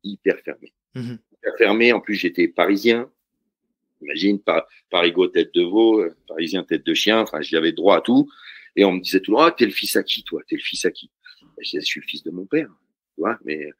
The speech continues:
Speaker 1: ils voulaient savoir mon nom, les anciens là-bas, parce que ça voulait dire que tu faisais partie de la vallée ou t'en faisais pas partie, quoi, tu
Speaker 2: Mhm.
Speaker 1: vois. Donc c'était, les deux premières années ont été très, très compliquées,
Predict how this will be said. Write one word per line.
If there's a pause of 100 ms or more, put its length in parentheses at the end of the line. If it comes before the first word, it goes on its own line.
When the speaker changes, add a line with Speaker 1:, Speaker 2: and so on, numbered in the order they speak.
(220)
Speaker 1:
ils
voulaient
savoir
mon
nom,
les
anciens
là-bas,
parce
que (140)
ça
voulait
dire
que
tu
faisais
partie
de
la
vallée
ou
t'en
faisais
pas
partie,
quoi,
tu
Speaker 2:
Mhm.
Speaker 1:
vois. (680)
Donc
c'était, (200)
les
deux
premières
années
ont
été
très,
très
compliquées,